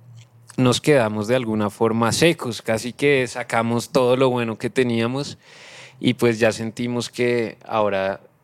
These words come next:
es momento también de, de pronto seguir como madurando un poco la música y seguir creciéndola desde el lado artístico. Entonces estamos ahorita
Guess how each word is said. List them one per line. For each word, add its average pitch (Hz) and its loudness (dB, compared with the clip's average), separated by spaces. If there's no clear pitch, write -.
es 110 -2
momento 117 0
también 120 2
de, 107 4
de 113 4
pronto 101 -8
seguir 117 -2
como 120 2
madurando 123 2
un 117 -6
poco 123 -2
la 127 2
música 120 0
y 117 0
seguir 104 -2
creciéndola 113 0
desde 117 2
el 120 2
lado 107 4
artístico. 117 -4
Entonces 117 0
estamos 110 -2
ahorita 107 0